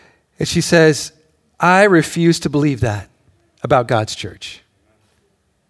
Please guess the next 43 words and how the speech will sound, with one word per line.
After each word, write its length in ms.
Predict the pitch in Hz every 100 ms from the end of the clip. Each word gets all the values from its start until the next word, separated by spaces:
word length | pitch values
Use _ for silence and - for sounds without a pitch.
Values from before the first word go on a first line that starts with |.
| _ -
Like, 120 | 180
maybe 320 | 220 285 277
that's 260 | 247 - 233
what 140 | 233
it 100 | 220
is 300 | 202 226 208
in 80 | 185
other 180 | 180 -
pla-, 140 | 190
but 180 | 185 202
th-, 100 | 208
I 140 | 226
refuse 720 | 262 226 - - 233 240 240
to 100 | -
believe 300 | 185 185 196
that 180 | 190 175
about 300 | 170 170 165
God's 280 | 165 156 -
church. 520 | 151 113 - - - _ _ _ _ _ _ _ _ _ _ _ _ -
And 120 | 170
that's 300 | 208 - - _ -
the 80 |
type 220 | 175 202 190
of 60 |
church 280 | - 202 196
that 100 | 190
I 60 | 180
believe 340 | 170 180 180
that 100 | 165
God 240 | 147 165 165
has 100 | -
called 280 | 170 160 160
us 160 | 160
to 120 | -
be. 220 | 120 107 87 _ _ _ _ _ _ _ -
Every 380 | 180 202 196 214
one 300 | 196 202 202
of 100 | 190
us 380 | - 175 175 -
have 560 | - 180 175 175 165
a 120 | 151 160
place 460 | - 165 147 -
here. 340 | - 110 92